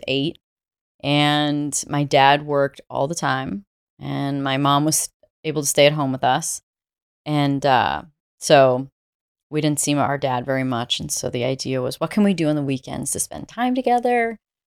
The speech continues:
and get, you know, be closer as a family?" So, yeah, the, one of the ideas was to get a boat, but that didn't work out. And so instead,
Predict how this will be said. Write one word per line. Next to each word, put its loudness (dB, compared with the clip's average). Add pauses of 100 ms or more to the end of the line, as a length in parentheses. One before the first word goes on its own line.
(320)
and 2
get, -8 (100)
you -4
know, 2 (100)
be -4
closer 0
as -4
a -6
family?" -6 (160)
So, 6 (520)
yeah, 4 (260)
the, 2
one 0
of -2
the 2
ideas 2
was -4
to -16
get -8
a -6
boat, -4 (600)
but -16
that 2
didn't -2
work -4
out. -4 (560)
And -6
so 4
instead, 2